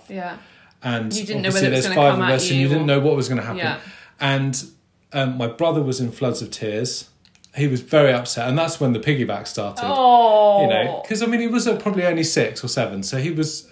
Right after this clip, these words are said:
Speaker 2: he was
Speaker 1: You have
Speaker 2: afraid.
Speaker 1: totally ruined his street cred now.
Speaker 2: Anyway, so the snake, the snake eventually goes, and that was quite, like, because up until that point, we'd only been, we'd been in Joburg, we'd been in Durban, we'd been in ci-, in cities,
Speaker 1: Mm.
Speaker 2: we'd seen the sea, but hadn't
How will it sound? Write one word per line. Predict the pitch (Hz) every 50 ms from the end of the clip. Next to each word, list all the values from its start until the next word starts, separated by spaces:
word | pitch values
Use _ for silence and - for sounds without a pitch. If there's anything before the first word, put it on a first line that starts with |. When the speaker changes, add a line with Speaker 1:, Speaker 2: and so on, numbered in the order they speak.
| - -
Speaker 2:
he | 120 151 151
was | 139 135 127
Speaker 1:
You | 135 240 247 247
have | 247 240
Speaker 2:
afraid. | - - 294 277
Speaker 1:
totally | 262 220 277 294 285 262
ruined | 262 254 247 233 226
his | 247 240 -
street | - - 240 214 196
cred | - 202 175 170 180
now. | 160 165 180 196 -
Speaker 2:
Anyway, | - 196 214 214 196 170 - 147
so | 143 - - 156
the | 147 147
snake, | - - - 196 196 196 196 196 - - - _ _ _ -
the | 139
snake | - - - 180 185 175 160 -
eventually | - 143 123 170 165 175 - - - - 123 113 117
goes, | 110 - 127 110 101 101 98 -
and | 139 139
that | 170 170 160
was | 143 131 -
quite, | - - - 139 123 120 117 117 - -
like, | 120 113 113 110 - - - - _ _ _ _ _ _ - 127
because | 135 - - 151 135 139
up | - 135 - -
until | 147 127 - 151 143 131
that | 123 - - -
point, | - 170 156 117 98 - 123 - - -
we'd | - 127 127 135
only | 143 135 127 127
been, | 120 123 127 123 120 117 117 117 120 123
we'd | 120 107 -
been | 107 101 101
in | 98
Joburg, | - 151 151 151 147 143 135 127 117
we'd | 113 98
been | 120 113 107
in | 104 98
Durban, | 113 117 110 104 107 107
we'd | 110 110
been | 127 120 107
in | 107 104
ci-, | - - 147 -
in | 120 107 101
cities, | - - 143 - - 98 98 110 117 - 214
Speaker 1:
Mm. | 202 185 175 170 165
Speaker 2:
we'd | 113 104 -
seen | - - 156 147 127 117
the | 107
sea, | - - 147 120 98 95 107
but | 110 - 98
hadn't | 117 120 - 117 101 95